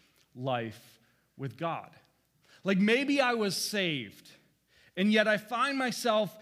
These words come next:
in this moment still addicted to sin patterns that I haven't experienced any kind of freedom from. But what's the big deal? It's, it's been paid for. There's no cost to it. It's like the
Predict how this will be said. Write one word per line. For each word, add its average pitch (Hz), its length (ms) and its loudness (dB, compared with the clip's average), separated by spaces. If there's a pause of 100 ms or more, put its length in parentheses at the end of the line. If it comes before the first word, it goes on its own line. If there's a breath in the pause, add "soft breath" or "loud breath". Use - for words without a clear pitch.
(200 loud breath)
in 233 240 2
this 220 240 -2
moment 208 480 0
still 247 500 -2
addicted 190 760 -2
to 202 440 0
sin 247 520 -4
patterns 196 600 -2
that 180 140 -2
I 185 100 2
haven't 220 460 -4
experienced 214 580 -4
any 214 220 -6
kind 214 200 -8
of 185 140 -4 (160)
freedom 220 400 -4
from. 143 480 -2 (420 loud breath)
But 202 120 -12
what's 233 220 -6
the 226 100 -6
big 190 240 -2
deal? 220 260 0
It's, - 380 -8 (760 loud breath)
it's 190 160 -4
been 196 240 -4
paid 196 320 -6
for. 185 220 -2
There's 170 220 -4
no 190 120 -2
cost 196 500 -8
to 185 120 -2
it. 196 240 -4 (220)
It's - 160 -12
like 175 180 -4
the 156 320 0